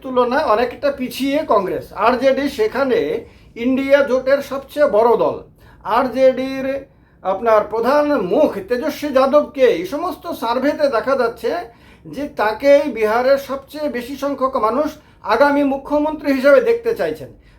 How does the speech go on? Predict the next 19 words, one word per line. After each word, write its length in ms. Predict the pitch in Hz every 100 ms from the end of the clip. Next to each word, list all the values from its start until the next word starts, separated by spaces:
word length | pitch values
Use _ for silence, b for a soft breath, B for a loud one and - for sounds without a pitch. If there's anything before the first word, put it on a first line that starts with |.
| b
তারপরে 600 | 254 285 294 294 302 302
প্রশান্ত 440 | 294 269 285 -
কিশোরকে 420 | - 285 277 262 247
দেখতে 280 | 233 233 202
চাইছেন, 360 | 190 185 185
নীতিশ 360 | 190 254 311 -
কুমারকে 440 | 277 294 285 302 294 -
তিন 220 | - 349 339
নম্বরে 460 | 339 294 277 262
রাখা 280 | 240 - 196
হচ্ছে। 340 | 151 - - - _ b b b b
মানে 560 | 220 294 302 180 220 254
তেজস্বী 380 | 262 285 -
যাদবের 720 | 294 277 285 277 277 277 277 277
চেয়ে 280 | 285 294 302 311
অর্ধেকেরও 760 | - 226 277 240 302 311 320 320
কম 560 | - 302 339 349 285 214 214 202
সংখ্যক 360 | 254 240 269
মানুষ 500 | 262 196 294 254 233